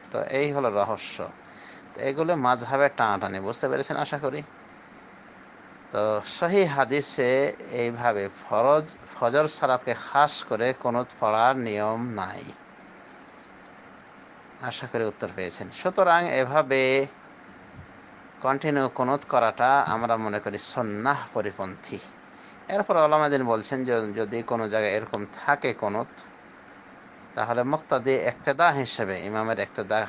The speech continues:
হিসেবে শরিক হতে পারে এই কুনুতগুলিতে, এই দোয়াগুলিতে।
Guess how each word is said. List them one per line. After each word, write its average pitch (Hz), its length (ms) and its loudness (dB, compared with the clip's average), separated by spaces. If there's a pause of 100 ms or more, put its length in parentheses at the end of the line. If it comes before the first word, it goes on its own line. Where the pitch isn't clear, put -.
(120)
হিসেবে 110 540 -2 (600)
শরিক 147 460 -2
হতে 104 160 -4
পারে 110 300 0
এই 98 160 -2
কুনুতগুলিতে, 95 760 -6
এই 104 100 -2
দোয়াগুলিতে। 92 640 -6